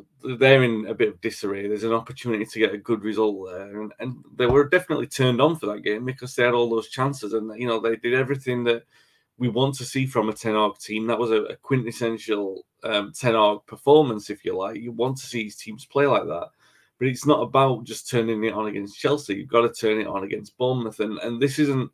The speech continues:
a game-by-game Chelsea, Chelsea against Bournemouth kind of thing. This is a cultural, this is part of that cultural reset, isn't it, United? And so it's not Bournemouth, it's the bigger picture, really. And that's where,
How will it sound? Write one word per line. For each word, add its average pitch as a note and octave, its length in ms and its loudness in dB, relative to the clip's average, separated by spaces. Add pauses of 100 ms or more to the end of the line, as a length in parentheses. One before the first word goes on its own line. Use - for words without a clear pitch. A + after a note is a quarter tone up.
a A#2+ 100 6
game-by-game A2+ 880 4
Chelsea, A2 380 -2 (640)
Chelsea B2+ 340 4
against G#2+ 300 2
Bournemouth A#2+ 480 0
kind G2 200 -6
of F#2 100 -10
thing. G2+ 200 -4
This C3 200 -2
is A#2+ 100 -6
a A2+ 60 -2
cultural, A2+ 800 -2
this C3 180 -8
is C3 100 -6
part - 340 2
of G#2 120 -6
that - 220 -2
cultural G#2+ 340 -6
reset, A#2 380 -6
isn't A2 220 -6
it, G#2 60 -8
United? G#2+ 480 -6
And G#2+ 200 -8 (400)
so - 100 -6
it's A#2 100 0
not D3 300 2
Bournemouth, A#2 460 2
it's G#2+ 180 -8
the A#2 80 -6
bigger G#2+ 280 -2
picture, - 420 -4
really. G2 260 -2
And G2+ 100 -4
that's G2+ 200 -4
where, A2 360 4